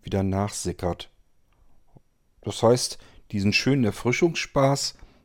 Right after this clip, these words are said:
kann man sich immer nur begrenzt anmachen. Nach einer Weile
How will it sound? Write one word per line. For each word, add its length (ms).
kann 180
man 120
sich 160
immer 180
nur 220
begrenzt 600
anmachen. 600
Nach 120
einer 240
Weile 420